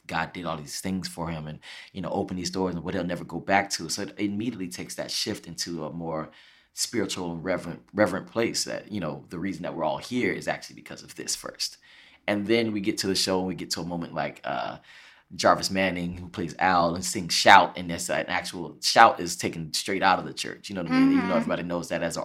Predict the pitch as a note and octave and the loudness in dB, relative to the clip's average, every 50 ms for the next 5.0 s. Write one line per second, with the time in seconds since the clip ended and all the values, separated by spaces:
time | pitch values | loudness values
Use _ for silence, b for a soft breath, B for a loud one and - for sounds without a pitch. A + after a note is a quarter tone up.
0 | - F2 F2 F2 E2+ F2 E2+ - - G2+ F#2+ D#2+ D#2 D#2 F#2 - - C2 B1+ - | 2 2 2 2 0 -2 -2 -2 0 2 0 0 0 -2 -4 -4 -4 -6 -8 -6
1 | - - A2 A2 - - - - - - - B B B B - - - - - | -4 -2 -2 -2 -2 -4 -6 -6 -10 -14 -14 B B B B -10 -8 -8 -6 -4
2 | A2+ A#2 A#2+ A#2 A2+ A#2+ A#2+ A#2 A2 - F2+ F#2 F#2 G2 F2+ F#2 - - - A2 | 2 4 6 6 6 4 0 -2 -2 0 0 0 0 0 0 0 -2 -4 -4 -4
3 | G2+ G2+ G#2 G2 - - - - G#2 G2+ - G#2+ G#2 G#2 A2 A2+ A2 - B2+ B2 | -2 0 0 0 -2 0 4 4 4 4 4 0 -4 -4 -4 -2 -2 -2 0 0
4 | A#2 A#2 A#2 - A2+ G2 F#2 F#2+ - - G#2+ F#2 D#2+ F2+ E2+ - F2 E2+ - | -2 -4 -2 -2 2 2 2 2 0 -2 -2 -2 0 0 2 2 2 2 0